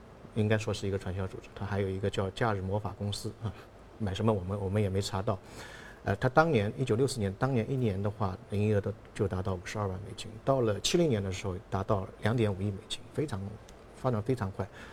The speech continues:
但到七一年的时候，有一个叫美国联邦贸易委员会，就刚才讲的美国联邦贸易委员会，他就裁定这个，这个传销的这个形式是非法的，非法的啊。然后，呃，到七五年的时候，美国已经立法，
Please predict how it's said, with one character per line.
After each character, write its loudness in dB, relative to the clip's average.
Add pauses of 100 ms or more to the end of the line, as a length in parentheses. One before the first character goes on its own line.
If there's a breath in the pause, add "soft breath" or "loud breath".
但 4
到 4
七 0
一 0
年 2
的 2
时 -4
候， -4
有 -6
一 -4
个 -2
叫 0
美 -2
国 0
联 -2
邦 2 (120)
贸 4
易 -4
委 2
员 2
会， 0
就 -2 (160)
刚 0
才 2
讲 -8
的 -12 (160)
美 -2
国 -2
联 -2
邦 0
贸 4
易 -2
委 0
员 -8 (100)
会， -4 (400 loud breath)
他 0
就 6
裁 -2
定 0
这 -4
个， -4 (600)
这 2
个 0
传 -4
销 2
的 0
这 -2
个 -8
形 -6
式 -6
是 -4
非 0
法 -6
的， -16 (300)
非 0
法 -10 (500 loud breath)
的 -4
啊。 -2 (340 loud breath)
然 6
后， 6
呃， 4
到 8
七 2
五 10
年 2
的 0
时 -4
候， -2
美 -6
国 2
已 2
经 -4
立 0
法， -10